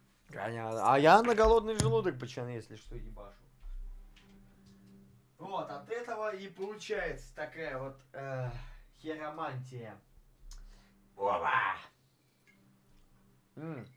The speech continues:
А теперь посмотрим, что нам привезли. А, граммовка, я не ебу сколько, пацаны, но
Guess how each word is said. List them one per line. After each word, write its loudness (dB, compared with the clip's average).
А -8
теперь -8
посмотрим, -8
что 8
нам 8
привезли. 4
А, 6
граммовка, 4
я -4
не -12
ебу -8
сколько, -6
пацаны, -8
но -2